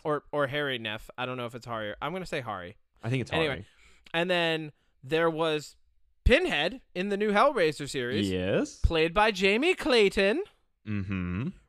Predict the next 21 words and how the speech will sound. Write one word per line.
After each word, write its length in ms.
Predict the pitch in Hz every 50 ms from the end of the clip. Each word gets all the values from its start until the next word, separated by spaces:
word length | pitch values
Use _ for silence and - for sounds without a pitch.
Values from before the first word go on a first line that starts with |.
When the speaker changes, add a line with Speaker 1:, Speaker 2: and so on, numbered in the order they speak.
| _ -
Speaker 1:
Right? 320 | 135 143 165 196 240 381 427 _ _ _ _ _ - _ _ -
And 600 | 226 277 359 403 359 254 233 254 311 370 - - - - _ _ _ _ _ _ _ _ _ _ _ _ _ _ _ _ _ _ _ _ _ _ _
something 400 | - - 320 320 311 359 339 311
that 180 | 285 285 262 -
I 140 | - 240 254
totally, 500 | 226 - - 294 311 311 311 311 285 - -
I 80 | 202 208
saved 320 | - 269 277 294 294 247
this 160 | 269 254 -
last 240 | 247 247 247 226 -
week 180 | 269 269 247 240
and 120 | 220 208
I 80 | 208 208
didn't 180 | 214 233 233
even 180 | 233 214 233 226
mention 280 | 233 233 233 - 202
it, 140 | 175 139 - _ - 160
but 220 | - 214 214 -
Laura 400 | 156 160 180 202 233 262 302 320
Jane 360 | 269 214 269 269 269 269 262 233
Grace, 560 | - 226 254 285 269 240 240 - - -